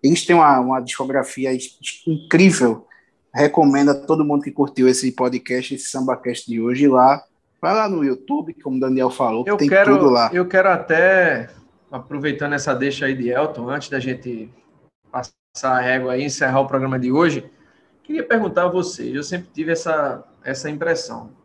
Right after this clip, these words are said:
Speaker 2: Sombrinha não, não, não, não precisa, acho que nem a gente,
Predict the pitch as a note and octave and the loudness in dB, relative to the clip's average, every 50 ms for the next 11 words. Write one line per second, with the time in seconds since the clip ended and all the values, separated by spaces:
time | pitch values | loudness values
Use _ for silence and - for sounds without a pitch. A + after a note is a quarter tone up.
0 | _ _ - - - G3 F3+ D3+ C3 C#3 D#3+ E3+ F3+ F3+ F3+ F3+ F3+ F3 F3 E3+ | _ _ -20 -14 -8 -8 -6 -6 -4 -4 -4 -4 -4 -4 -4 -4 -6 -6 -6 -8
1 | E3 E3 E3 E3 D#3+ D#3 D3+ C#3+ B2 - _ B2+ C#3 C3+ C3 C3 B2 B2 A#2+ A#2 | -8 -8 -8 -8 -10 -12 -14 -18 -20 -20 _ -18 -16 -14 -12 -12 -12 -14 -16 -20
2 | A2 _ _ _ _ _ _ _ _ _ _ _ _ _ _ B2+ C3 C3 - - | -20 _ _ _ _ _ _ _ _ _ _ _ _ _ _ -20 -20 -18 -8 -6
3 | D#3 D3 D#3 D3 C#3+ C#3+ - - D3+ C3+ D3 E3 E3+ D#3 C#3+ E3 D#3+ - E3 D#3+ | -4 -2 0 0 -2 -2 -4 -6 -6 -6 -4 -2 -2 -2 -2 -4 -6 -6 -8 -12